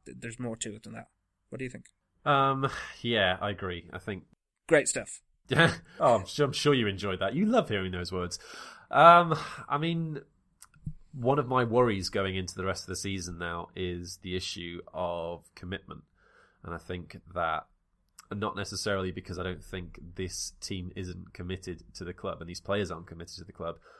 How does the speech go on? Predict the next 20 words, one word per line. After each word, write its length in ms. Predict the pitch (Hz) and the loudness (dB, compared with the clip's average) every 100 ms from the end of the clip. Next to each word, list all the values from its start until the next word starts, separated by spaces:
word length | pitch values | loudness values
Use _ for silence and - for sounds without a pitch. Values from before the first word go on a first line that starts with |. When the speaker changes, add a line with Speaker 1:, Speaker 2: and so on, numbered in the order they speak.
| - - | -14 -8
Speaker 2:
I 80 | |
just 260 | 92 104 - | -6 -6 -4
wonder 460 | 98 101 95 92 - | -4 -4 -2 -2 -4
how 400 | - - 98 98 | -8 -4 -2 0
willing 420 | 98 95 98 95 | -2 -2 -2 -2
they 160 | 90 90 | -4 -2
are 260 | 87 87 - | 0 -2 -4
to 120 | - | -10
walk 280 | 87 95 - | -6 -6 -6
through 200 | - 90 | -8 -8
fire 340 | - 92 87 85 | -4 -2 -2 -4
for 80 | 85 | -8
Mourinho 580 | 90 90 90 85 85 87 - | -6 -4 -4 -8 -12 -14 -10
based 300 | 87 87 - | -8 -6 -8
on 120 | 85 | -10
how 200 | 80 87 85 | -8 -8 -8
this 160 | 82 | -8
season 300 | - 87 85 | -8 -8 -10
has 120 | 85 | -12
gone. 280 | - 101 85 | -6 -4 -4